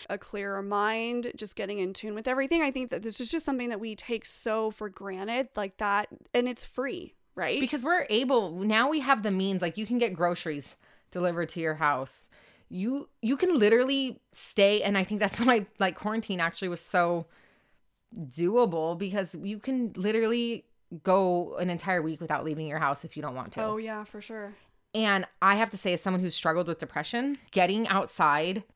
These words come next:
Speaker 2: makes a huge
Speaker 1: Yeah.
Speaker 2: difference.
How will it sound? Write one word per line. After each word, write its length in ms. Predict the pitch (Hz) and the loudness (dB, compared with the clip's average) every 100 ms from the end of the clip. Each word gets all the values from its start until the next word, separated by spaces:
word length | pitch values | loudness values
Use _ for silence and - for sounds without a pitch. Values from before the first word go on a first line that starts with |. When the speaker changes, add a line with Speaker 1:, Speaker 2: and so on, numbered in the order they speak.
| _ 196 | _ 0
Speaker 2:
makes 320 | 190 185 - | 2 2 0
a 60 | 175 | -2
huge 1120 | - - - 196 190 185 160 143 127 - - - | -4 -14 -2 0 2 2 0 -2 -6 -10 -12 -18
Speaker 1:
Yeah. 180 | 208 202 _ _ _ _ | -16 -16 _ _ _ _
Speaker 2:
difference. 760 | - 175 - 160 131 101 - | 0 0 0 -4 -4 -10 -18